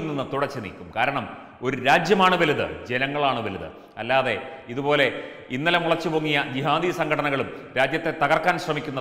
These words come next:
തീവ്രവാദ ശക്തികളും ഒന്നും അല്ല വലുത്, മുസ്ലിം പ്രീണനമല്ല വലുത്. ഉവ്വ്, ഏറ്റവും വലിയ മുസ്ലിം രാജ്യങ്ങളിൽ ഒന്നായ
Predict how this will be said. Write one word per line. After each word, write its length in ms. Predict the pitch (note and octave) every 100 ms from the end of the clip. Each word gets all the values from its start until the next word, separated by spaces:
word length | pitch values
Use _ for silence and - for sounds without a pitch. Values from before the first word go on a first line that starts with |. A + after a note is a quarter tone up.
| A#2+
തീവ്രവാദ 380 | D3 E3 F3 E3 D3+
ശക്തികളും 400 | C#3+ D#3 D3 C3+
ഒന്നും 160 | B2+ A#2+ A#2
അല്ല 140 | D#3+ A2 - - A2+
വലുത്, 280 | B2+ B2 G#2+ - - B2+
മുസ്ലിം 280 | C#3 G3 F#3+
പ്രീണനമല്ല 520 | E3+ F3 G#3 G3+ F3 E3 D3+
വലുത്. 260 | C3+ A#2 - - - - - - _ -
ഉവ്വ്, 160 | A2 G2+ F#2 - A#2+
ഏറ്റവും 260 | C3+ G#3+ G#3
വലിയ 160 | G3+ F#3+ E3+
മുസ്ലിം 260 | - G3 F3+
രാജ്യങ്ങളിൽ 460 | F3 E3+ F3+ F3+ E3+ - D3+
ഒന്നായ 280 | E3+ E3